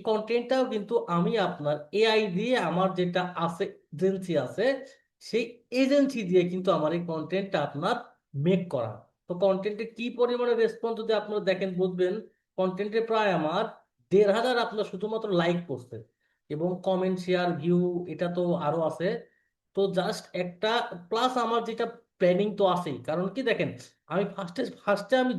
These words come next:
যে, যে কাজটা করছি এই অ্যাড থেকে, এই অ্যাড থেকে আমি কিছু আপনার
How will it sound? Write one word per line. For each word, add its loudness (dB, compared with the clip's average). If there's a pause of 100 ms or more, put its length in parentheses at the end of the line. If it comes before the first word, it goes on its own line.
যে, 6 (400)
যে 6
কাজটা 0 (100)
করছি -4 (540)
এই 4
অ্যাড 4 (120)
থেকে, 2 (300)
এই -2
অ্যাড 4 (100)
থেকে 0 (100)
আমি 0 (100)
কিছু -2 (120)
আপনার 0